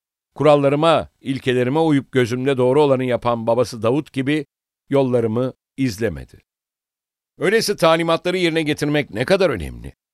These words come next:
Allah'ın talimatlarını yerine getirmek söz konusu olduğunda çok önemli. Bir zamanlar elbise dikmeyi öğrenen bir terzi çırağı vardı.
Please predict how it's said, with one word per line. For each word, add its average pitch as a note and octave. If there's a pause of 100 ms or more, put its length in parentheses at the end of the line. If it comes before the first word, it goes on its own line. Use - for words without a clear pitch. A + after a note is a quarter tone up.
(200)
Allah'ın D3+
talimatlarını D3
yerine C#3
getirmek C3+
söz C3+
konusu C#3
olduğunda C#3 (260)
çok C#3
önemli. C#2 (360)
Bir C#3
zamanlar D3+
elbise C#3+
dikmeyi D3
öğrenen C#3+
bir D3
terzi B2+
çırağı G#2+
vardı. D#2+